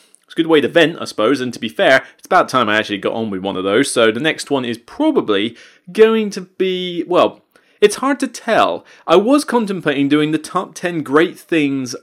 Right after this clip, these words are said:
in games, like, top ten things I really like in games. But I'm almost more convinced to do top ten things I hate in games.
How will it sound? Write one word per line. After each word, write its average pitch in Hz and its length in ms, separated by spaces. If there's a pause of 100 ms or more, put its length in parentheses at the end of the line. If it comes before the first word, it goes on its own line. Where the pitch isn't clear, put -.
(120)
in 123 180
games, 113 440 (100)
like, - 180
top - 220
ten 143 240
things 127 180
I 113 120
really 135 360
like 127 280
in 110 120
games. 101 460 (480)
But 190 100
I'm 214 100
almost 285 360
more 226 160
convinced 185 480
to 165 60
do 160 440
top 185 240
ten 170 240
things 156 400
I 143 140
hate - 480
in 107 180
games. 85 500